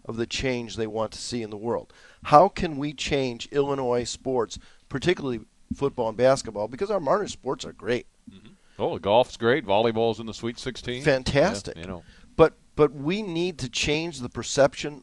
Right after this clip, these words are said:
Speaker 1: of our front porch. If we don't do that, we're going to suffer, and, and our academic standing will fall. Because football and basketball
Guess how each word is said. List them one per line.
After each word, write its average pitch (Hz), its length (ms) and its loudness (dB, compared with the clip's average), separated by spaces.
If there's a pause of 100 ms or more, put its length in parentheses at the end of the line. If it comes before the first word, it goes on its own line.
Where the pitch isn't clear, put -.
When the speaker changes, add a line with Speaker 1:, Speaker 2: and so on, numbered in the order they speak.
Speaker 1:
of 104 180 -6
our 131 240 4
front 123 360 -6
porch. - 440 -12 (200)
If 95 180 -18
we 139 120 -2
don't 165 360 0
do 165 200 0
that, 202 320 2 (840)
we're 135 240 2
going 139 340 -4
to - 80 -10
suffer, 127 680 2
and, 120 300 -2
and 120 120 -2
our 120 140 2
academic 202 540 0
standing 165 480 -4
will 120 160 -6
fall. 127 380 -2 (520)
Because 151 300 0 (1080)
football 247 520 -2
and 135 120 -2
basketball 117 920 4